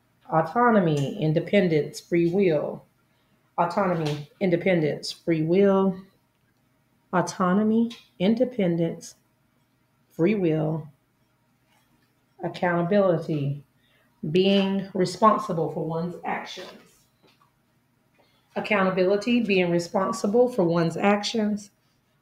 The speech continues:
Accountability, being responsible for one's actions.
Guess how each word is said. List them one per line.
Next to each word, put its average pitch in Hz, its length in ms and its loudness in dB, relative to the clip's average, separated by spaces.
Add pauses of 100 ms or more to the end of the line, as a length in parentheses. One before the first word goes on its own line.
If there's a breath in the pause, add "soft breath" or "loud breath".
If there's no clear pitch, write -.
(100)
Accountability, 180 960 0 (500)
being 185 240 -2
responsible 175 920 -4
for 175 100 -4
one's 175 300 -2
actions. 190 640 -6